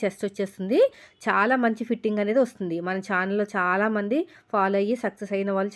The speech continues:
చాలామంది ఉన్నారు. మనకు వచ్చేసి తొమ్మిదిన్నర దాకా వచ్చిందండి. మనకి ఆర్మ్ లూజ్ వచ్చేసి తొమ్మిదిన్నర, అంటే దీనికి వన్ ఇంచ్ కప్పితే చెస్ట్ లూజ్ వచ్చేసి పదిన్నర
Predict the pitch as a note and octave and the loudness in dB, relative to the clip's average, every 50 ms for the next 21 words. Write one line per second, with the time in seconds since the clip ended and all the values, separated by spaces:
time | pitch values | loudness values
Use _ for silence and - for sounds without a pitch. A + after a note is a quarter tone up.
0 | G3 F3+ F3 F3 F3+ F#3+ F#3+ F#3 F3+ F3 E3+ E3+ E3 F3+ B3 F4+ A4 - - - | -4 -4 -4 -2 -4 -4 -4 -4 -6 -6 -6 -4 -2 0 0 0 -2 -4 -8 -20
1 | - _ - G#3+ G#3+ A3+ A3 A3+ A3 A3 B3 B3 B3 C#4+ C#4+ - B3 G#3+ G#3 G3+ | -18 _ -4 -2 0 0 0 0 -2 -2 -2 -2 -2 -2 0 2 2 2 4 4
2 | A3 G#3 G3+ G3 F#3+ F#3+ F#3 F#3 F#3+ G3 B3+ A#3 A#3 - - G3+ F#3+ F3+ F3+ F#3 | 2 4 2 2 0 0 0 0 0 2 0 -2 -2 -2 -4 -4 -4 -4 -2 0
3 | A3 D#4 A4 C5 B4 _ _ _ _ _ - G3+ F#3+ F#3+ G3 G3+ G3+ E3+ F#3 F#3+ | 2 2 2 2 0 _ _ _ _ _ -6 -6 -4 -2 -2 0 2 4 4 4
4 | G3 G#3 A3+ A3 G#3+ G3 G3+ F#3+ - A3 G3+ - C#4+ - C4 G#3+ G3 F#3+ F#3 F3 | 4 2 2 0 0 0 0 -2 -2 -4 -4 -4 -2 0 0 0 2 0 -2 -2
5 | F3 D#3+ D#3+ - - G3 G3+ A3 A3+ D#4+ A4+ B4+ - - - _ - A3 A#3+ A3+ | -2 -2 -2 -2 -4 -4 -2 0 2 2 2 0 -2 -6 -20 _ -8 -4 -4 -2
6 | A#3 B3 A#3+ G#3+ G3+ G#3 G#3 A3+ A#3 B3 A#3 A#3+ A3 - - D4 D4 D4 - G#3+ | 0 0 0 0 0 2 0 0 0 0 0 -2 -2 0 0 -2 -2 0 0 -2
7 | G3+ - - A#3 G#3+ G#3 G3+ G3+ - G#3+ G#3 - F4+ G#4+ - - G#3 F#3+ F#3 G#3 | -2 -2 -2 -2 0 0 0 0 -2 -2 2 2 0 0 2 0 0 2 2 2
8 | G3+ F#3+ F3 F3 | 2 2 0 0